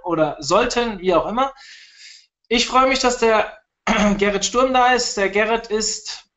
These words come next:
in unseren Webinaren noch kein gesehenes Gesicht. Das, äh, erst, erste Mal, dass du dabei bist bei den Webinaren, oder?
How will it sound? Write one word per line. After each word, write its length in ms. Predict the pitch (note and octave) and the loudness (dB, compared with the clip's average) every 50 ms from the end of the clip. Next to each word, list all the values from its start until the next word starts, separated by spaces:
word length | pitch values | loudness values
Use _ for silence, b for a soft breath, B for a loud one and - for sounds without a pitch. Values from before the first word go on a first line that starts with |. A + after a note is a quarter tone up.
| _ _ - | _ _ -8
in 260 | F#3+ G3 F#3+ F#3 F#3+ | -4 -2 -2 0 -2
unseren 300 | F#3+ F#3 F#3+ F#3 F3 E3+ | -2 -2 -4 -4 -2 0
Webinaren 580 | G3+ A3+ A#3+ A#3+ A3 A3 A3 A3 G3+ A3 G#3+ G#3 | 0 0 0 0 0 2 2 2 2 0 -2 0
noch 280 | G3 F3+ - - - | 0 -2 -2 -4 -12
kein 340 | - - G3 A3 A#3+ B3+ C4 | -6 -2 -2 0 0 -2 -2
gesehenes 480 | C4 B3+ A3 B3+ B3+ B3+ B3+ B3+ B3 - | -4 -4 -4 -2 -2 -2 -2 -4 -4 -6
Gesicht. 360 | B3 A3+ A#3 C4+ C#4 - - | -6 -6 -6 -6 -6 -4 -6
Das, 240 | G#3 F#3+ - - - | -6 -6 -8 -8 -6
äh, 320 | - F#3+ F#3+ F#3+ F#3 F#3 | -4 0 0 0 0 0
erst, 640 | D#3+ F3 F#3 G#3 G#3 - - - - - - - _ - | 0 0 0 0 0 -2 -4 -8 -12 -18 -20 -20 _ -4
erste 280 | F3 G3 G#3 - A#3 | -4 -4 -4 -4 -4
Mal, 140 | A3 A3+ A#3+ | -4 -4 -4
dass 140 | B3 A#3 - | -4 -6 -6
du 80 | F3+ | -6
dabei 260 | D#3+ D3 C#3+ D3+ D3+ D#3 | -6 -6 -4 -4 -4 -4
bist 160 | E3 D#3 - | -6 -8 -10
bei 100 | D#3+ D#3 | -10 -8
den 80 | D3+ | -8
Webinaren, 440 | D3+ D3 D3 D3+ C#3+ C3+ C3 B2+ B2+ | -8 -10 -10 -10 -12 -12 -12 -12 -12
oder? 260 | C#3 E3 A#3+ D4+ D#4 | -8 -6 -4 -4 -4